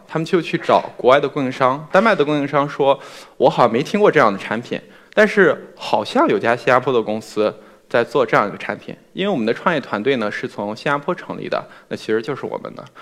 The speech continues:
所以这个行业呢，对科技的接受度并不是那么低的。那也经过这两年的时间呢，我也渐渐认识到中国的养猪市场。中国是全球第一大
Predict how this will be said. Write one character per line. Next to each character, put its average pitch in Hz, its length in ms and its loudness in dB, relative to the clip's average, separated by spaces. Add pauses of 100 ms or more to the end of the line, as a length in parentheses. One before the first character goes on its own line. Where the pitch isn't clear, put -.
(220)
所 - 180 4
以 151 40 2
这 254 140 -4
个 196 80 4
行 101 300 -2
业 120 120 -2
呢， 104 180 -4 (100)
对 120 140 -2
科 - 240 -2
技 196 100 -6
的 120 80 -8
接 110 160 -4
受 107 160 -4
度 98 320 -8
并 147 100 -2
不 107 140 -10
是 - 140 -14
那 90 80 -8
么 82 80 -10
低 87 160 -10
的。 - 100 -14 (640)
那 233 100 4
也 214 100 10
经 220 220 2
过 214 180 4
这 127 360 6
两 104 180 2
年 107 140 -2
的 151 100 0
时 - 180 -4
间 120 220 0
呢， 110 260 0 (320)
我 147 180 0
也 110 180 4
渐 190 380 0
渐 127 260 2
认 120 200 0
识 117 160 -10
到 110 120 2
中 185 240 -4
国 123 160 -2
的 98 360 -2 (100)
养 82 140 -6
猪 110 100 -10
市 - 160 -8
场。 - 160 -6 (960)
中 220 220 0
国 127 260 6
是 120 400 -2
全 123 320 -4
球 113 540 -2 (180)
第 165 300 -6
一 170 40 -6
大 143 360 4